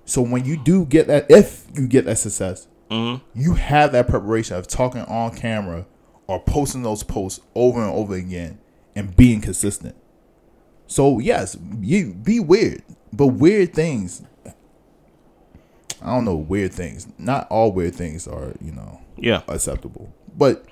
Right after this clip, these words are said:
Speaker 1: if you're weird, usually that makes you different from the rest.
Speaker 2: Mm-hmm.
Speaker 1: And being different from the rest leads to success 'cause most people are not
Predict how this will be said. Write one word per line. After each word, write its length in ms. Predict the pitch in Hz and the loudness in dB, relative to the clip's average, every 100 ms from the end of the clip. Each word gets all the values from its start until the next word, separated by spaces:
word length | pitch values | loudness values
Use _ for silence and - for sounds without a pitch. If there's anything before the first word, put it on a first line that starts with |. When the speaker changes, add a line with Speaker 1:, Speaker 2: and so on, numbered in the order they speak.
| _ - | _ 4
Speaker 1:
if 160 | 151 160 | 4 6
you're 120 | 202 | 2
weird, 380 | 147 190 113 92 | 4 4 2 2
usually 640 | 127 208 143 113 92 90 _ _ _ - | 8 8 8 0 -2 -6 _ _ _ 0
that 160 | 135 | 0
makes 220 | 143 147 | 0 -6
you 60 | 127 | -6
different 480 | 104 104 156 143 123 | -8 0 0 0 -8
from 140 | 113 | -8
the 60 | 101 | -6
rest. 460 | 92 76 - - | -8 -10 -12 -14
Speaker 2:
Mm-hmm. 380 | - 123 127 135 | -6 -2 -2 -4
Speaker 1:
And 80 | 104 | -4
being 240 | 151 143 110 | -4 -4 2
different 320 | 160 139 123 | 2 2 -6
from 140 | 113 | -4
the 40 | 98 | -4
rest 340 | 90 78 - _ _ - | -4 -6 -12 _ _ -8
leads 220 | 110 107 | -6 -4
to 100 | 107 | -4
success 400 | - 92 90 - | -6 -6 -6 -6
'cause 140 | - | -10
most 260 | 92 107 - | -4 -4 -4
people 200 | - 67 | -8 -8
are 20 | 80 | -10
not 280 | 85 - | -12 -14